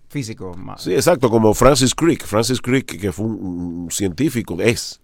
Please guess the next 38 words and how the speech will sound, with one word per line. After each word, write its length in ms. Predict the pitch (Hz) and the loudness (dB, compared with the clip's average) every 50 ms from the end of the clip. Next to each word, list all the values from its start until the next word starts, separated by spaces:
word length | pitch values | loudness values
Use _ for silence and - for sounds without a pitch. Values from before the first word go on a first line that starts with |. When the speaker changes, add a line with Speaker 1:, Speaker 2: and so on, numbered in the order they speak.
| _ | _
Speaker 2:
un 120 | - 85 85 | -8 -6 -2
gran 200 | 82 90 92 92 | -2 -2 -2 0
científico, 540 | 92 98 90 80 110 117 147 131 98 101 | 0 -2 -2 0 -2 -2 -2 -2 -4 -2
ganó 240 | 87 90 87 90 95 | -2 -2 -2 -4 -4
premio 280 | 85 107 104 101 101 95 | -2 -2 -2 -2 -2 0
Nobel 380 | 101 110 113 107 101 95 92 - - - _ - - - - - _ _ - | 2 2 2 2 0 -2 -4 -8 -16 -20 _ -20 -20 -20 -20 -20 _ _ -6
recientemente, 680 | - 101 95 - 117 113 113 - 123 110 107 107 98 95 | -4 -4 -2 0 0 -2 0 0 -2 -2 -2 -2 -4 -4
hace 120 | 80 110 | -4 -4
unos 180 | 104 104 92 - | -6 -4 -4 -2
años, 400 | 104 101 95 87 90 87 - - _ _ _ _ _ _ _ _ - _ | -2 -2 -2 -4 -6 -8 -10 -16 _ _ _ _ _ _ _ _ -20 _
te 160 | - 117 113 | -2 0 2
dice 260 | 110 123 123 - 143 | 2 2 2 2 2
a 60 | 131 120 | 0 0
ti 240 | - - 131 127 | 2 0 0 0
que, 320 | 107 - 123 123 117 - - - | 0 2 2 2 2 0 -4 -6
que 120 | - 117 117 | -2 0 2
lo 120 | 117 117 | 2 2
que 140 | - - 113 | 0 0 -2
tú 200 | - - 175 156 | 0 0 -2 0
crees 220 | - 185 196 190 | 2 2 2 2
que 140 | - - 131 | 2 -2 -2
tú 180 | - - 151 - | 0 0 -4 -2
piensas 680 | - 117 117 120 117 110 95 82 - 80 80 80 - | -2 -2 -2 0 0 -2 -4 -6 -6 -8 -8 -8 -6
no 180 | - 101 110 123 | -4 -2 -2 -2
son 260 | - - 156 147 135 | 0 -2 -2 -2 0
más 180 | 131 143 143 - | -2 -2 -2 -2
que 120 | - 117 | -4 -4
ilusiones 640 | 113 113 107 107 95 - - 107 110 123 123 113 110 | -4 -2 -4 -4 -6 -6 -6 -2 -2 -2 0 0 -4
causadas 560 | - - 95 95 90 - - 110 113 120 123 113 | -2 -2 -4 -4 -4 -4 -4 -2 -2 -2 -4 -6
por 180 | - - 104 - | -4 -6 -6 -6
tus 160 | - 104 95 | -6 -6 -4
neuronas 460 | 95 95 95 90 101 107 110 120 107 | -2 -4 -2 -2 -2 -4 -4 -6 -6
cerebrales. 680 | - 110 98 87 78 78 78 76 71 69 65 - - - | -6 -6 -6 -4 -6 -6 -6 -8 -8 -10 -12 -16 -18 -20
O 60 | - | -14
sea, 160 | - 87 85 | -10 -10 -10
son 220 | - - 107 113 117 | -6 -6 -6 -6 -4
procesos 580 | - 147 135 - 143 139 - 139 127 - - - | -6 -8 -6 -4 -6 -4 -4 -6 -6 -8 -10 -18
físicos, 760 | - - - 127 117 127 123 - - 95 - - 87 87 - | -20 -14 -6 -4 -4 -2 -2 -4 -6 -8 -8 -10 -10 -10 -12